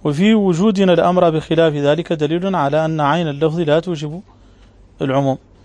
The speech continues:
وإن ك-، وإذا كان ذلك كذلك علم احتماله، ومتى علم أنه محتمل لم يجوز الإقدام على الحكم به دون البحث والنظر في المراد به والمعنى الذي يخرج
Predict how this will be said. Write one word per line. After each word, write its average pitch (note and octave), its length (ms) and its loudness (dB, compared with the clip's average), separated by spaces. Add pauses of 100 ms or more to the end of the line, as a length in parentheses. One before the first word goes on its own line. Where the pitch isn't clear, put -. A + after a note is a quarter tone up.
(500)
وإن D#3 760 4
ك-، - 220 -16
وإذا F3 520 2
كان F3 320 0
ذلك E3+ 500 2
كذلك D#3 420 0
علم F#3+ 260 -2
احتماله، D#3 480 -4
ومتى F#3 440 -2
علم E3+ 260 4
أنه E3 240 -4
محتمل D#3 520 -6 (460)
لم F3+ 100 0
يجوز E3 240 0
الإقدام E3 460 0
على D3+ 200 -2
الحكم D#3+ 400 -6
به D#3+ 280 -4
دون D3+ 120 -2
البحث D3 360 -4
والنظر D#3+ 440 0 (480)
في - 140 -2
المراد D3+ 500 2
به C#3+ 420 -6 (240)
والمعنى D#3 380 -2
الذي C#3 340 -4
يخرج D#3 500 -4